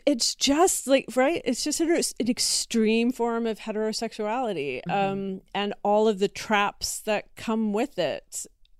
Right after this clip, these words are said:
Speaker 1: really sort of laid bare. And I think that's what's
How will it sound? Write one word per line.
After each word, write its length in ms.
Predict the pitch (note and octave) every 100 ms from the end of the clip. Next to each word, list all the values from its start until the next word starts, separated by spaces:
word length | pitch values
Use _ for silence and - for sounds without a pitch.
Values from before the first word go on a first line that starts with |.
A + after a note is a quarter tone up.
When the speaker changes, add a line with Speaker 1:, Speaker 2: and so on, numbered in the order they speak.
| F3+
Speaker 1:
really 360 | F#3 G#3+ A3 A3+
sort 200 | G#3 G#3
of 80 | G3+
laid 320 | G3 G3+ F3+
bare. 420 | G3 G#3+ G#2+ - F#3
And 140 | G3 F#3+
I 60 |
think 200 | F#3 G3+
that's 280 | G3 G3 -
what's 480 | G3+ D#3 - -